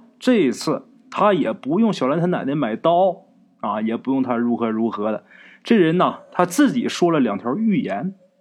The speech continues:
跟这个小兰他奶奶。哪两条呢？第一条是，打赢了小鬼子以后，在第二支来招兵的队伍，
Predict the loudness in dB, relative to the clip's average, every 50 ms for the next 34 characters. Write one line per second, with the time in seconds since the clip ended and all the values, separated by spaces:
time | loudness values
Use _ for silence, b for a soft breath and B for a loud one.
0 | _ _ _ _ _ _ -20 b b b b b b b -2 0 2 2 2 2
1 | 0 0 0 -2 -2 -2 -2 -2 -2 -4 -4 -6 -10 -12 -12 -14 _ _ _ _
2 | _ _ _ _ -2 0 2 2 2 2 0 -2 -4 -8 -10 -10 -12 -12 -14 _
3 | _ _ _ _ _ _ _ _ _ _ _ _ _ _ _ -20 -20 -20 -20 -20
4 | -6 0 2 4 6 6 4 4 2 0 -2 -2 -4 -4 -6 -10 -12 -16 -20 -20
5 | -20 -20 -20 -20 B B B B B B B B B B -2 0 2 2 4 4
6 | 4 4 4 4 4 4 4 4 4 4 2 2 2 2 2 2 2 2 2 2
7 | 2 2 -2 _ _ _ _ _ _ _ _ _ _ -20 -20 -20 _ -6 -2 0
8 | 0 0 -2 -2 0 2 2 2 2 2 2 2 4 4 2 0 -2 0 0 2
9 | 2 0 -2 -6 _ _ -12 -6 -2 0 0 0 0 0 0 2 2 2 2 0
10 | 0 0 2 2 2 2 2 2 2 2 2 4 2 0 -4 -8